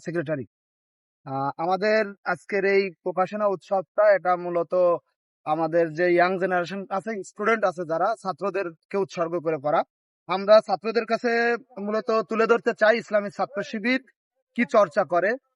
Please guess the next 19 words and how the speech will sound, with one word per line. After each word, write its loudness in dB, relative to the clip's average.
ইসলামী -2
ছাত্র -8
শিবির -4
একটা 4
স্বতন্ত্র -2
শিক্ষা -2
প্রতিষ্ঠান। -4
তারা, 6
ইসলামী -2
ছাত্র -6
শিবির -8
শুধু -4
রাজনৈতিক 0
সংগঠন -2
না, -2
রাজনৈতিক -2
কার্যক্রমের 0
পাশাপাশি -4
তারা 4